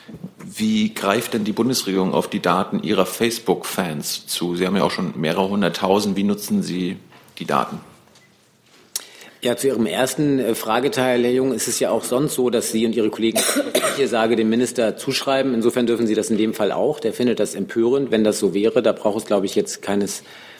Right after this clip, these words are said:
Speaker 2: nachgeholten, äh, Statements, ähm, durch anderen Munde, sondern wie gesagt, das können Sie gerne, ähm, entsprechend, ähm,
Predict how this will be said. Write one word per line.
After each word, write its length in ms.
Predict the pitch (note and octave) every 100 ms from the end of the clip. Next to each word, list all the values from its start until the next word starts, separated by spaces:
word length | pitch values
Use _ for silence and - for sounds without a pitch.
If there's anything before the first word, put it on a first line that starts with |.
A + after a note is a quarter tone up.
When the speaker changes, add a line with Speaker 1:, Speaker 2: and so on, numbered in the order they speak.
| - - -
Speaker 2:
nachgeholten, 760 | A2+ B2+ A#2 B2 A#2+ A2+ A2
äh, 160 | G#2 G2+
Statements, 680 | - G#2+ A2 A2 G2+ - -
ähm, 460 | G#2 F#2+ F2+ F2 E2+ -
durch 420 | - F2 G2+ - -
anderen 340 | A2+ C#3+ C3+
Munde, 280 | B2+ C3+ B2
sondern 340 | G#2+ G#2 G#2
wie 80 | G2+
gesagt, 300 | G2 F#2+ F#2+
das 120 | G#2+
können 180 | - G2+
Sie 100 | F2+
gerne, 360 | F2 F#2+ F#2+ F#2 - - - - - -
ähm, 220 | F#2 F#2
entsprechend, 720 | F#2 F2+ - G2+ A2 F2 - - - - - - - - _
ähm, 480 | E2 F2 E2+ E2+